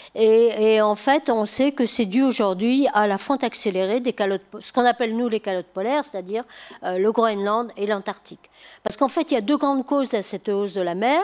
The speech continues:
Euh, c'est d'une part l'océan qui se réchauffe,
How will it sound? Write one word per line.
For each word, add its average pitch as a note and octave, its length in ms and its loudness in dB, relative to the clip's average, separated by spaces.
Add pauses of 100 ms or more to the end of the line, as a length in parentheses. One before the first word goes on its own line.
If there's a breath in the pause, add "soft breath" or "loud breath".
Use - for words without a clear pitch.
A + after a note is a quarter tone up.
(600 loud breath)
Euh, F#3+ 240 2
c'est A#3+ 440 0
d'une C#4 280 2
part C4+ 480 0
l'océan A3 420 -2
qui - 120 -14
se - 120 -14
réchauffe, A#3 680 -4